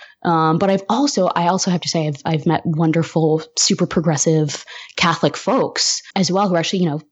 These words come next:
there's, there's a lot of room in hierarchical traditions for folks really fighting within them and rebelling, and tiny, tiny acts of resistance become,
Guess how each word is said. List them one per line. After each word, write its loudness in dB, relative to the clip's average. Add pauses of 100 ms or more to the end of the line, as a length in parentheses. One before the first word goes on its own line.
there's, 0 (120)
there's -4
a 2
lot 2
of -2
room 2
in 0
hierarchical 0
traditions 0
for -2
folks -2
really 0
fighting -2 (360)
within 0
them 2
and 2
rebelling, 0
and 0
tiny, 0
tiny 0
acts -4
of -2
resistance 0
become, 0